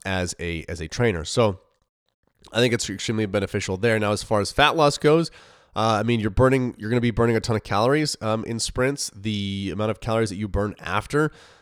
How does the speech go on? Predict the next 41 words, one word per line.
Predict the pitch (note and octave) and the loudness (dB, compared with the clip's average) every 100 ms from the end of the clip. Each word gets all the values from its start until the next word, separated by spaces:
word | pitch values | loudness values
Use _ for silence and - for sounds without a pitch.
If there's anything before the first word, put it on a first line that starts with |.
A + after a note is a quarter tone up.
| _ | _
your, | B2 B2+ B2 A2 | 4 6 6 4
your | A#2+ | 2
workout | A2 A#2 A#2+ C3+ C#3+ | 2 2 2 2 2
are | A#2 | 0
gonna | A#2 B2 | -2 -2
be | A2+ B2 B2 | 0 -2 -2
substantial, | - - A2+ - B2+ C3 D#3 D#3+ D#3 - | -4 -6 -4 0 0 2 2 2 0 -4
uh, | A#2 A#2+ - | 0 0 -2
from | - C3 | -4 -6
sprinting. | - C3+ C#3 E3 E3 E3 | -4 0 0 0 0 -2
So | - G#2 | -4 -2
I | |
think | B2+ A2+ | -2 -2
that | F#2+ F#2+ D#2+ | -2 -2 -4
can | A#2 | -4
definitely | A#2+ - B2 A#2 | -2 -2 -2 -2
be | A2+ A2+ A#2 | -2 -2 -2
an | G2+ | -4
added | F#2 G#2+ G#2 | -4 -4 -2
benefit | G#2 A2 - D3 - - - _ | -2 -2 0 -2 -2 -20 -20 _
when | A2+ A2+ | -2 -2
it | - | -2
comes | - A2+ A#2 - | -2 -2 -2 -6
to, | - - A2+ G#2 G#2 G2+ F#2+ _ - | -6 -2 0 0 -2 -6 -8 _ -10
uh, | G2 F2+ | -6 -4
the | E2 | -6
calorie | - G2+ A2+ C3 | -4 -2 0 0
burn | C3+ D3 | 0 0
and | A2+ F2+ | -2 -6
energy | G2+ A2+ B2+ | -4 -4 -4
expenditure, | B2+ - C3 C3+ D3+ D3+ D3 G#2 | -6 -4 -2 -2 -2 -4 -4 -8
having | G2 G2+ | -6 -4
more | G2 | -4
calories | - G#2+ G#2+ G#2 F#2+ | -4 -2 0 -2 -2
being | G#2+ | -6
expended | F#2+ - - G#2+ A2 | -6 -8 -4 -4 -4
than | G2 | -4
there | G2 F#2 | -4 -4
are | F#2+ | -4
consumed | F2+ F#2 F2 - F#2+ B2 C#3 _ | -6 -8 -8 -6 -4 -4 -8 _
for, | _ A2+ G#2 G2 | _ 0 2 2